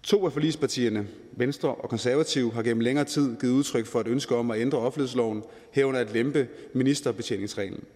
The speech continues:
Justitsministeren har med udgangspunkt i forligskredsen indkaldt til politiske drøftelser med Folketingets partier herom. Folketinget pålægger regeringen at sikre den fornødne fremdrift i disse forhandlinger, således at ændringerne af offentlighedsloven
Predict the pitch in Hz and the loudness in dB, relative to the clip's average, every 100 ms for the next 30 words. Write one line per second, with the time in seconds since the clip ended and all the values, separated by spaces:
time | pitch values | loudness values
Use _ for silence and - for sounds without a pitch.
0 | - - - - - - 131 196 175 147 | -20 -20 -20 -20 -10 -4 -2 2 2 4
1 | 139 127 123 135 156 156 - 127 117 123 | 2 2 2 4 4 2 0 -2 -2 -2
2 | 165 156 123 113 110 113 110 - 143 151 | -2 0 -2 -2 -4 -6 -6 -4 0 0
3 | 147 117 - 113 123 135 131 135 160 160 | 0 -2 -2 0 0 0 0 0 0 -2
4 | 160 131 127 120 123 127 113 117 107 123 | -2 -2 0 0 0 -2 -2 -2 -4 -2
5 | 110 104 - - - 117 98 - - - | -4 -4 -12 -14 -4 -2 -2 -10 -14 -20
6 | - - - - - - - 160 170 151 | -20 -20 -20 -20 -20 -4 0 2 2 2
7 | 131 135 147 131 113 117 147 143 117 117 | 2 2 2 0 0 0 0 0 -2 0
8 | 147 139 113 117 127 123 - 131 147 127 | 0 2 0 2 2 0 0 0 2 -2
9 | - 120 143 135 123 151 180 139 127 120 | -2 -2 -2 0 0 2 2 0 -4 -4
10 | 139 131 143 151 147 139 156 127 113 107 | 0 4 4 4 0 2 2 2 0 0
11 | 113 139 156 131 131 117 | 0 0 0 0 2 0